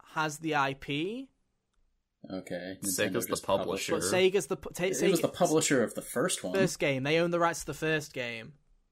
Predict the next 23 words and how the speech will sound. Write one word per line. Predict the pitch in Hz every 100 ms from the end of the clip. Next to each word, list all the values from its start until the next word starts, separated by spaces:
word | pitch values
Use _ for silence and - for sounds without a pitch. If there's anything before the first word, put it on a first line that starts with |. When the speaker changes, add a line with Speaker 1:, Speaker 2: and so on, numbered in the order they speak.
| _ _ _ _
Speaker 1:
Still. | - 135 117 104 135 _ _ _ _
Sega | - 165 180
owns | 180 175
the | 170
rights | 170 -
to |
the | 143
first | - 135 135 -
game. | 127 123 123 131 - _ 139
Nintendo | 135 151 143
owns | 139 139
the | 139
rights | 139 127
to | -
the |
second | - 139 127 135
game. | 120 110 110 - _ _ -
And | 143
there's | 135
supposedly | - 139 143 143 135 135
the | 135
third | 139 147 147 139
game. | 113 104